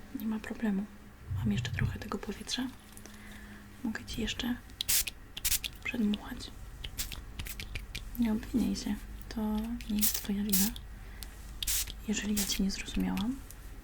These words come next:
po takim czasie musimy obie nauczyć się od nowa naszego porozumienia.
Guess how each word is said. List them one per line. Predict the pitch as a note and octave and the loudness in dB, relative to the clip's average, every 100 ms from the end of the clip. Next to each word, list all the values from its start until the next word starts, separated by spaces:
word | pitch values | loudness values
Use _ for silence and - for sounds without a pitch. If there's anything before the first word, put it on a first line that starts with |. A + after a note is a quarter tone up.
| - - - - - - - - - - - - - - - - - - | -10 -10 -10 -10 -4 -2 0 -2 -10 -4 2 2 2 -6 -6 -6 -6 -4
po | - | -2
takim | - G#3 - G3 | -2 -2 2 4
czasie | G#3 - G#3 | 4 2 2
musimy | G3 - G3 G3+ G#3 | 2 2 4 4 4
obie | A#3+ G3+ G3 - - - - - - | 2 2 0 -2 -8 -12 -14 -4 10
nauczyć | - - - - | 10 10 6 -2
się | - - F#3+ - | -2 2 8 8
od | - - - | 6 10 10
nowa | - - - - - - - - - - - - - - - - | 12 6 6 2 -6 -12 -14 -16 -18 -18 -18 -18 -18 -18 -16 -4
naszego | G3 - - - | -2 -2 -4 -8
porozumienia. | - A3 G3+ G3 F#3+ | -6 -6 -2 2 2